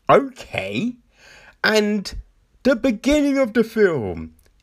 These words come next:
it's not, uh, we, it's not answered. Like, the only thing we're told is, um, with, with the situation, um,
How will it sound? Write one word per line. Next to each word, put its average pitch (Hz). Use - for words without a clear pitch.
it's -
not, 233
uh, 214
we, 202
it's 202
not 269
answered. -
Like, 208
the 190
only 277
thing 214
we're 175
told 180
is, 113
um, 131
with, 147
with 151
the 147
situation, 120
um, 104